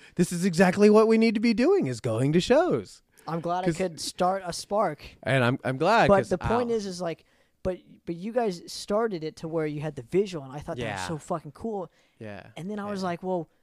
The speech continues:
Speaker 2: if you got the visual, why not bring 'em out to the shows, even if they can't make it? They s-,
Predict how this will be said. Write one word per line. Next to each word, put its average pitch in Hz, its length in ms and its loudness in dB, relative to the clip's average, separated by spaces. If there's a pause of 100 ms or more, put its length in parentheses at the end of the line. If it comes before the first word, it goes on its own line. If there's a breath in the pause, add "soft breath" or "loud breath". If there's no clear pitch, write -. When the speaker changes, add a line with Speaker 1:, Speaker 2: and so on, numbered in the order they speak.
(240)
Speaker 2:
if 180 120 -14
you 196 60 -10
got 202 160 -4
the 170 60 -6
visual, 208 360 -2
why 170 220 -8
not 180 180 -4 (300)
bring 185 240 -4
'em 180 60 -6
out 175 140 -6
to - 100 -20
the 160 40 -6
shows, 185 320 -6
even 170 140 -6
if 165 80 -14
they 170 100 -6
can't 160 300 -8
make 165 240 -8
it? 143 140 -10
They 139 80 -10
s-, - 180 -14